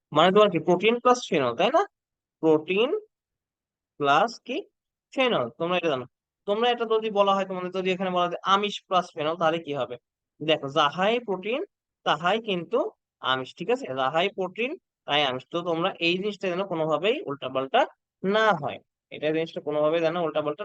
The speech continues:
না হয়। তারপর operculum বা ঢাকনা থাকে, এই যে তোমার মুখে যে একটা, এই যে এইটা, এটা হচ্ছে তোমার কি? operculum। এটা হচ্ছে তোমার কি? operculum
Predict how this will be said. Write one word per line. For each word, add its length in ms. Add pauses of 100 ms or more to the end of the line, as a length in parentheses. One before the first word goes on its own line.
না 120
হয়। 120 (460)
তারপর 180 (140)
operculum 440
বা 140
ঢাকনা 240
থাকে, 220 (120)
এই 100
যে 60
তোমার 280
মুখে 200
যে 60
একটা, 220 (460)
এই 120
যে 120
এইটা, 340
এটা 120
হচ্ছে 200
তোমার 200
কি? 80 (180)
operculum। 440 (120)
এটা 120
হচ্ছে 160
তোমার 260
কি? 80 (240)
operculum 840